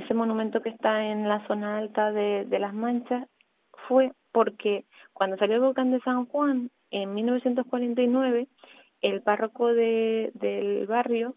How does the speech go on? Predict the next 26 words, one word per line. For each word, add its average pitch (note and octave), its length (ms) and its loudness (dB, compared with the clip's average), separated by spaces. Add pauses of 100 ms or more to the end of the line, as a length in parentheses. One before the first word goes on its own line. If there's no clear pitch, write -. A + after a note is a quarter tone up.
prometió A#3+ 720 0 (640)
que A3 180 2 (100)
si G#3+ 160 0
el G3+ 200 4
volcán G#3 600 2 (100)
no B3+ 760 2
se B3+ 120 6
llevaba B3 400 0
lo F#3+ 120 -2
que - 80 0
era A3+ 100 2
el A#3+ 140 4
barrio C4+ 540 2 (680)
y F#3+ 300 -2
la F3+ 280 -2
iglesia G#3+ 460 2
de F#3+ 200 -6
San F#3+ 140 -2
Nicolás G3+ 340 -2
de A3 100 0
Bari, B3 380 2 (640)
eh, G3 420 -2
construiría F#3+ 540 -4
una, F#3 680 -2
una F3+ 280 -4
virgen, A#3 600 -2